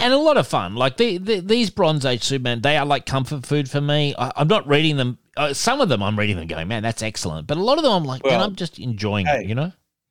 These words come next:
Speaker 2: Of all the stuff we read this week, that's the two best things I read.
Speaker 1: Yeah, I know. It's gonna be downhill, listeners, uh, from here on in. Then we had Edge of the Spider-Verse issue one. Wow. In-,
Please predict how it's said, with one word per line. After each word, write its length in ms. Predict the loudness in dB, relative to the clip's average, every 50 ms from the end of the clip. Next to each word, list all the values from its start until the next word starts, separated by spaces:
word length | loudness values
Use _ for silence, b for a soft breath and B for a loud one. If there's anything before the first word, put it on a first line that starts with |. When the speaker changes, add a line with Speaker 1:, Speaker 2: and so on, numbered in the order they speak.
| _ _ _ _ -4 -2
Speaker 2:
Of 120 | -2 -2 -6
all 280 | -8 -6 -4 -4 -4
the 100 | -4 -6 -10
stuff 340 | -10 -10 -10 -10 -8 -8 -10
we 80 | -10
read 260 | -8 -8 -8 -10 -10
this 240 | -10 -12 -14 -12 -10
week, 180 | -10 -10 -10 -10
that's 220 | -10 -12 -12 -14
the 80 | -18 -18
two 180 | -14 -14 -14
best 280 | -10 -10 -10 -12 -12 -14
things 240 | -14 -14 -14 -14 -16
I 60 | -16
read. 200 | -16 -18 -20 -20 _ _ _ -12
Speaker 1:
Yeah, 220 | -8 -6 -4 -4
I 80 | -2 -2
know. 260 | -2 -4 -4 -4 -6
It's 200 | -8 -8 -6 -4
gonna 140 | -4 -2 -2
be 40 |
downhill, 400 | 0 0 0 0 0 0 -2 -2 -2
listeners, 520 | -2 -4 -6 -6 -6 -6 -6 -6 -6 -8 -10
uh, 320 | -10 -10 -8 -8 -8 -8
from 220 | -8 -10 -8 -6
here 180 | -6 -4 -4 -4
on 140 | -4 -4 -6
in. 100 | -6 -8 B B B B B B B B B B -2
Then 100 | 0 2
we 100 | 4 4
had 120 | 4 4
Edge 220 | 2 2 2 2 0
of 80 | 0
the 60 | 0 -4
Spider-Verse 800 | -4 -2 0 0 2 2 2 2 0 0 0 0 -2 -2 -6 -8
issue 320 | -6 -6 -4 -4 -4 -4 -4
one. 500 | -2 -2 -2 -2 -2 -2 -2 -4 -6 -8 -12 -12
Wow. 460 | -8 -4 -2 0 0 0 -2 -4 -8 -4 0 2
In-, 220 | 4 4 4 2